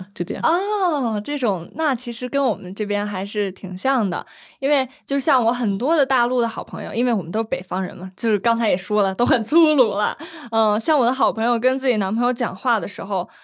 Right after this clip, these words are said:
Speaker 2: 就非常非常直接。不仅是没有任何的敬语，而且还会用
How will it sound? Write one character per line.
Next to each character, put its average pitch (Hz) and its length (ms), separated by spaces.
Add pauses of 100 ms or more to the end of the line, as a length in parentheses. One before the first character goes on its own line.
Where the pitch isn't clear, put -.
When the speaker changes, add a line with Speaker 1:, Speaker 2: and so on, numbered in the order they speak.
Speaker 2:
就 294 120
非 330 380
常 233 240
非 220 100
常 202 240
直 185 300
接。 160 340 (540)
不 381 140
仅 226 260
是 285 240
没 233 240
有 226 160
任 247 160
何 240 100
的 214 120
敬 214 360
语， 175 180
而 233 160
且 247 140
还 226 140
会 226 320
用 226 320